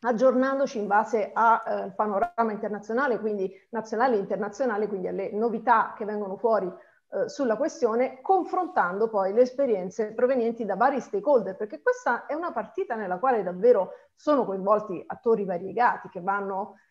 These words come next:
da società di telecomunicazione a provider tecnologici, a fornitori di arredamento, naturalmente le società che lavorano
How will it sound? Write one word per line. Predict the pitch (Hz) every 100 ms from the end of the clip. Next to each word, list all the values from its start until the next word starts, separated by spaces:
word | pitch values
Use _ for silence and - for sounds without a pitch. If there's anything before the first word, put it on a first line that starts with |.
| -
da | 180 - 185 180
società | - 220 220 208 202
di | 196
telecomunicazione | 190 208 208 190 180 165 - 262 226 160 -
a | 202 208 - -
provider | 196 196 214 202 196
tecnologici, | 208 196 190 269 190 196 208 190
a | - 240 233 196 196 196 202
fornitori | 196 294 254 254 294 294
di | 220
arredamento, | 214 220 196 196 311 247 208 196 -
naturalmente | 220 - 196 190 226 247 254
le | 196
società | 202 196 190 214
che | 214 202
lavorano | 208 226 202 196